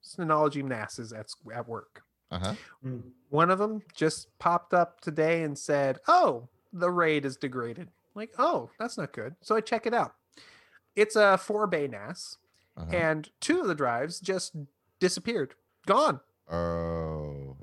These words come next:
Speaker 2: are you in raid
Speaker 1: That's
Speaker 2: five?
Speaker 1: No, I was ra-, I'm,
Speaker 2: Oh.
Speaker 1: I'm doing raid six, so
Speaker 2: Oh, oh, okay, so you can
Speaker 1: so
Speaker 2: tolerate two.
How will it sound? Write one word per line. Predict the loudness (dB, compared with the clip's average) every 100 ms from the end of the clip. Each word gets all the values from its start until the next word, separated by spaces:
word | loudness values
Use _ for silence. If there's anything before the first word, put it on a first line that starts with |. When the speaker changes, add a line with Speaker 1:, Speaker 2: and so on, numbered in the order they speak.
| -10
Speaker 2:
are |
you | -6 -4
in | -2
raid | -4
Speaker 1:
That's | -4 -10
Speaker 2:
five? | -10 -6 -4 -4 -8 -12 _ -20 _ _ -20 _
Speaker 1:
No, | -2 -2 -4 _ _ _ _ -6
I | -4
was | -2 -4
ra-, | -4 -2
I'm, | 0 0
Speaker 2:
Oh. | 2
Speaker 1:
I'm | 0 2
doing | 0 2
raid | 0 0
six, | -2 -4 -10 -6
so | 4 6 6 0 -2
Speaker 2:
Oh, | 2 2
oh, |
okay, | 2 -2
so | -4 -4
you | -2
can | 2 0
Speaker 1:
so | 0 _ _ -4
Speaker 2:
tolerate | 0 0 -2 -6
two. | -12 -12